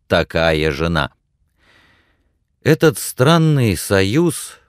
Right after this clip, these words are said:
продолжался до конца жизни Нерона. Спор будет рядом с ним в последние мгновения его жизни. Двойное устройство брачной жизни Нерона, столь потешавшее римлян,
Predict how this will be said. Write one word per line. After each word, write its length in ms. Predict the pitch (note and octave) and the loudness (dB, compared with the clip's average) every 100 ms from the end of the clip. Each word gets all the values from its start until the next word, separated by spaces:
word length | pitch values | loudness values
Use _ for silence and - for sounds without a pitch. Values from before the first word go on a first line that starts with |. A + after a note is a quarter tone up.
| _ | _
продолжался 920 | - G#2+ F#2 E2+ E2 F2+ C#3+ C3 - A2+ | -4 0 0 0 0 0 0 -2 -4 -4
до 200 | F2 G2 | 0 -2
конца 600 | - F2+ F2 - G2 G2+ | 0 -2 -2 -2 0 0
жизни 560 | D#2 D#2 E2+ D#2 D#2+ D#2+ | 0 -2 -4 -4 -4 -2
Нерона. 600 | D#2 D#2 D2 C#2 B1 A#1+ _ _ _ _ - - | -2 -2 0 -2 -4 -10 _ _ _ _ -20 -20
Спор 480 | - - - D#3+ F3 | -16 -16 -2 2 2
будет 380 | C3+ C3+ B2 G2+ | 2 -2 -2 0
рядом 380 | G#2+ A#2+ A2 F#2 | 0 2 0 -2
с 140 | - | -6
ним 460 | F2 G#2+ C#3+ C#3 B2 _ | -4 -2 -2 -2 -6 _
в 140 | - - | -20 -4
последние 800 | E2+ - E2 G#2 A#2 A2+ A2 | -4 -4 -2 -2 -2 -4 -2
мгновения 800 | F#2+ D#2 D2+ C#2+ C#2+ F#2 F#2 F2+ | -2 -2 -4 -2 -4 -4 -4 -4
его 320 | D#2 C#2+ C2+ D2 | -4 -4 -4 -4
жизни. 480 | C2+ C2 A1+ A1 - _ _ _ _ _ _ _ _ _ _ - | -4 -8 -10 -14 -20 _ _ _ _ _ _ _ _ _ _ -16
Двойное 920 | D#2 G2 A#2+ B2+ C#3+ F3+ G3+ D#3 C3+ | -2 2 4 4 2 2 2 2 2
устройство 920 | G2 A2 - - A#2+ C#3+ A2 - D#2+ | 0 -2 -4 -2 0 2 0 -2 -2
брачной 680 | C2+ F2+ G#2+ G2+ - D#2 D#2+ | 0 2 2 0 -2 -2 0
жизни 420 | G#2+ G3 A#2 F2 | 0 -2 0 0
Нерона, 640 | E2 E2+ E2+ D#2 C#2 C2+ - _ | 2 2 2 0 0 -6 -10 _
столь 320 | - A2+ F#2 | -4 0 0
потешавшее 960 | - F#2+ A#2 A#2 G2+ D2+ - F2 E2+ E2 | 0 -2 0 -2 0 0 -2 -2 0 2
римлян, 460 | F#2 F#2 A2 D#3 | 2 2 0 -2